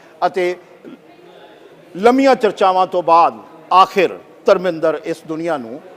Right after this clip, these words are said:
ਅਲਵਿਦਾ ਕਹਿ ਗਏ। ਉਹਨਾਂ ਦੀ ਬੇਟੀ ਨੇ ਪਿਛਲੀ ਵਾਰੀ ਬਹੁਤ ਇਤਰਾਜ਼ ਜਤਾਇਆ ਸੀ ਕਿ ਉਸ ਦੇ ਪਾਪਾ ਠੀਕ ਨੇ, ਫਿਰ ਵੀ ਮੀਡੀਆ ਬਿਨਾਂ ਵਜ੍ਹਾ ਇਹ ਖਬਰਾਂ ਚਲਾ ਰਿਹਾ ਹੈ ਕਿ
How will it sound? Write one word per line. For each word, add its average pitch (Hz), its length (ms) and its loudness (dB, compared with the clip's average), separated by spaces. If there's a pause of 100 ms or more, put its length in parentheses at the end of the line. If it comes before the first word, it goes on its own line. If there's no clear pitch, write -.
(320)
ਅਲਵਿਦਾ 160 360 0
ਕਹਿ 160 220 -2
ਗਏ। 190 220 -4 (1000)
ਉਹਨਾਂ 196 260 -2
ਦੀ 196 160 -8
ਬੇਟੀ 190 360 0
ਨੇ 226 100 -4
ਪਿਛਲੀ 160 280 -8
ਵਾਰੀ 156 220 -2
ਬਹੁਤ 156 400 -2
ਇਤਰਾਜ਼ 180 380 0
ਜਤਾਇਆ 185 380 2
ਸੀ 208 200 -10 (320)
ਕਿ 165 120 -18
ਉਸ 175 160 -6
ਦੇ 175 120 -4
ਪਾਪਾ 165 340 0
ਠੀਕ 190 300 -10
ਨੇ, 202 160 -4
ਫਿਰ 175 220 -6
ਵੀ 190 140 -6
ਮੀਡੀਆ 170 520 0 (480)
ਬਿਨਾਂ 226 260 4
ਵਜ੍ਹਾ 165 440 2
ਇਹ 170 140 -2
ਖਬਰਾਂ 160 340 -4
ਚਲਾ 147 260 0
ਰਿਹਾ 156 180 2
ਹੈ 170 120 0 (260)
ਕਿ 170 320 -4